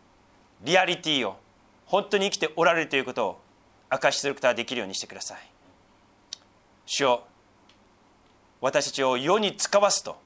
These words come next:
言われました。聖霊を吹きかけられるその弟子たちにあなたは言われました。どうぞ息吹を私たちに吹きかけてくださいますから、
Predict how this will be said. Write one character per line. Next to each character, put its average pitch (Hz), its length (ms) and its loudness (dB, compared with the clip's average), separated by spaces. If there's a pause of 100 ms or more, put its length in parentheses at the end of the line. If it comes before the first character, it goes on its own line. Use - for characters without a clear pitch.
(560)
言 127 100 -2
わ 131 60 4
れ 123 60 0
ま 120 100 -4
し - 80 -2
た。 - 140 -16 (1080)
聖 190 280 2
霊 185 140 4
を 170 80 0
吹 - 160 -14
き - 40 -20
か 269 140 -2
け 214 80 0
ら 208 140 4
れ 156 240 -2 (220)
る 147 240 -4
そ - 180 -2
の 190 220 0 (140)
弟 180 140 2
子 - 100 0
た - 140 2
ち 160 120 -4
に 123 160 -12
あ 143 60 -2
な 147 120 2
た 156 80 0
は 143 80 2
言 117 140 -4
わ 151 80 6
れ 147 80 -2
ま 139 100 0
し - 100 -6
た。 - 140 -20 (1120)
ど 131 100 0
う - 20 0
ぞ 127 100 -4 (100)
息 196 120 0
吹 170 300 -2
を 82 120 -10 (640)
私 135 260 2
た 135 80 -6
ち - 120 -6
に 139 200 -6 (640)
吹 - 200 -6
き - 20 -2
か 220 100 2
け 180 80 -4
て 165 80 -2
く 156 60 -2
だ 170 80 2
さ 165 100 0
い 160 60 2
ま 147 100 0
す - 80 -6
か 104 80 -8
ら、 - 140 -14